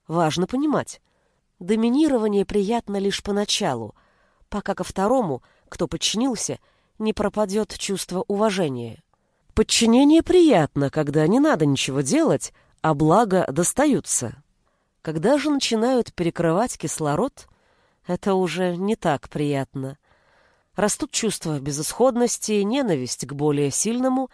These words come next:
а установка «кто кого передоминирует и ослабит еще больше» становится смыслом жизни. Другая схема, противоположная ранее описанной,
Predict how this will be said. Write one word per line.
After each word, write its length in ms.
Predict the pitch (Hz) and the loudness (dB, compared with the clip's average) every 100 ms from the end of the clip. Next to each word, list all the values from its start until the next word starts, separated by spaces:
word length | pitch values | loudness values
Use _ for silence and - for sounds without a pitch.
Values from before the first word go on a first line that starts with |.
| _ _ _ _ _ _ | _ _ _ _ _ _
а 140 | 147 | -2
установка 680 | 185 190 - 202 254 - - | -2 -2 -2 0 0 0 -8
«кто 300 | 175 - 196 | -8 -2 -2
кого 440 | - 165 151 165 156 | 0 -2 0 -2 -2
передоминирует 960 | - 160 147 147 156 240 302 175 143 - - _ _ | -4 -4 -2 -2 0 2 2 2 0 -4 -20 _ _
и 60 | - | -6
ослабит 520 | 147 - 180 170 143 | -4 -2 0 -2 -4
еще 300 | 139 131 - | -8 -6 -4
больше» 480 | 147 247 220 - 135 - _ _ _ _ _ | 0 0 0 -6 -12 -16 _ _ _ _ _
становится 600 | - - 254 190 170 175 | -6 0 2 0 -2 -4
смыслом 520 | - 190 165 - 165 | -2 0 -2 -2 -2
жизни. 480 | 147 151 120 113 - _ _ _ _ _ _ _ | -2 -4 -6 -12 -16 _ _ _ _ _ _ _
Другая 480 | 202 185 220 269 311 | -6 0 2 2 2
схема, 520 | - - 269 262 254 233 _ | 0 -2 0 0 0 -2 _
противоположная 1040 | - 294 294 285 302 277 208 160 160 165 160 | -6 -2 0 0 2 4 4 2 2 0 2
ранее 400 | 160 156 165 220 | 0 0 0 -2
описанной, 680 | - 156 - 139 117 113 | -4 -4 -4 -6 -10 -14